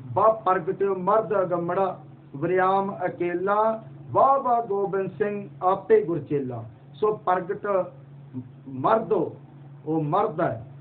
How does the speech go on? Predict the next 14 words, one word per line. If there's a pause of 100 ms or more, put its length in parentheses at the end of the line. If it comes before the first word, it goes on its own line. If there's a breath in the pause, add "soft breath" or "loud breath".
(280)
ਉਹਨੂੰ
ਮਰਦ
ਨਾਲ
ਜੁੜ
ਕੇ
ਮਰਦ
ਬਣਦੇ
ਹੋ। (360)
ਅੱਜ
ਕਲਯੁਗ
ਦੇ (160)
ਭਿਆਨਕ (140)
ਸਮੇਂ
'ਚ